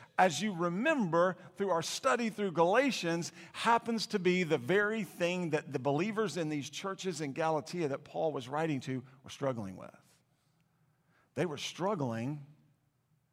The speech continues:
with the fruit of faithfulness. They had turned away from God and from Paul, and they were following the false teachers. And so,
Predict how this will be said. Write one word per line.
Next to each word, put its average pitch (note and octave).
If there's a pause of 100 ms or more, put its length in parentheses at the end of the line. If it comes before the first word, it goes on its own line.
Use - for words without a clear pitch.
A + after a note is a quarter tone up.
with C#3
the -
fruit F3
of D3
faithfulness. - (920)
They F3
had E3
turned G3
away F3+
from C#3+
God C#3
and D3
from C3
Paul, D#3 (440)
and D3+
they D3
were C#3
following E3
the C#3+
false D#3
teachers. - (1200)
And D#3+
so, D#3+